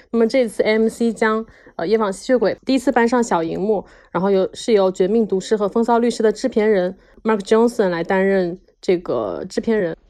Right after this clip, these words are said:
原著的作者 Annie，她好像是有生前有参与这个剧的剧本，这个剧是在她去世之前的时候就已经开拍了。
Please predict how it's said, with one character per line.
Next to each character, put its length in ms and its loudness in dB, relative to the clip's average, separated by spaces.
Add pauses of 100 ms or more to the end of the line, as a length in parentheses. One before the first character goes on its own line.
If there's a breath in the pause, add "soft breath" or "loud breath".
(120)
原 260 2
著 240 -4
的 160 2
作 220 4
者 240 0
Annie， 400 2
她 200 -4
好 220 -6
像 100 -6
是 160 -4
有 80 2
生 240 0
前 360 -2
有 180 -4
参 320 -2
与 140 0
这 180 -2
个 300 -4
剧 100 -4
的 100 2
剧 200 -6
本， 320 -8 (340)
这 100 -2
个 120 6
剧 180 -4
是 100 -4
在 160 0
她 220 -2
去 240 -6
世 220 -6
之 320 -8
前 180 -2
的 80 0
时 100 -2
候 60 2
就 100 -2
已 60 -2
经 160 -12
开 220 -8
拍 200 -8
了。 140 -10